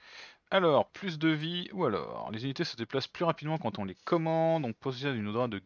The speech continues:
guérison et trente pour cent de dégâts globaux supplémentaires. Euh, pff, elles se déplacent plus rapidement quand on les commande, mais on les commande pas tant que ça au combat en vrai.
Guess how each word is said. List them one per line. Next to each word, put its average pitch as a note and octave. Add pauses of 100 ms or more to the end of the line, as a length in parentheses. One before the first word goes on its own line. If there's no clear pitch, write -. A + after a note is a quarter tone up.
guérison C3 (200)
et G2+
trente -
pour B2+
cent C3+
de A#2+
dégâts A2
globaux G#2
supplémentaires. F2+ (1900)
Euh, G2+
pff, -
elles G2+
se -
déplacent G#2+
plus -
rapidement C3
quand A2
on G#2+
les G#2
commande, B2
mais A2
on G2+
les G2
commande G#2
pas B2+
tant A#2+
que -
ça -
au A2+
combat A2
en A2
vrai. G2+